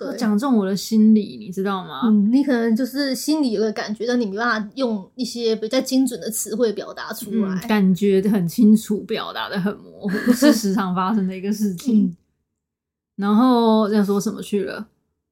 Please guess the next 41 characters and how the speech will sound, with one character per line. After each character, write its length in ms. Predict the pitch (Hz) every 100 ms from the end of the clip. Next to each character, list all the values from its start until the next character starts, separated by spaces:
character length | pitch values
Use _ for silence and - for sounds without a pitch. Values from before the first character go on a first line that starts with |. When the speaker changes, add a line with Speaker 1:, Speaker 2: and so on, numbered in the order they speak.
| _ _
Speaker 2:
对 220 | 247 220 202
啊， 240 | 180 185
今 200 | 240 285
年 220 | 254 214
到 160 | 233 240
现 160 | 254
在 160 | 247 233
就 140 | 220
是 140 | 214 214
这 80 | 214
个 100 | 196
样 260 | 208 190
子， 120 | 175
转 240 | 180 220 254
眼 180 | 254 180
间 300 | 208 208 208
也 120 | -
是 280 | - 220 220
要 180 | 214
秋 260 | 202 196 190
天 280 | 190 180 170
了 120 | 170
呢。 80 | 220 71 196 _ _ _ -
Speaker 1:
对 260 | 262 233
啊， 180 | 226 226
过 160 | 226 247
得 120 | 214
好 120 | 214
快 400 | 226 233 196 156
哦。 40 | 180
Speaker 2:
因 100 | 294
为 60 | 311
上 220 | 339 254
海 220 | 190 170
是 180 | 165 247
很 220 | 196 -
四 180 | - 226
季 160 | 214 196
分 220 | 190 175
明 240 | 175 - 71
的， 240 | 104 220